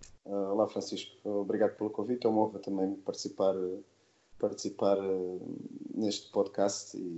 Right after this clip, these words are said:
e poder partilhar algumas das minhas experiências e vivências,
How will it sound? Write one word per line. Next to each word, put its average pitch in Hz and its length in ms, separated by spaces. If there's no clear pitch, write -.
e 98 40
poder - 200
partilhar 90 380
algumas 92 340
das 92 120
minhas 92 160
experiências 98 480
e - 20
vivências, 95 680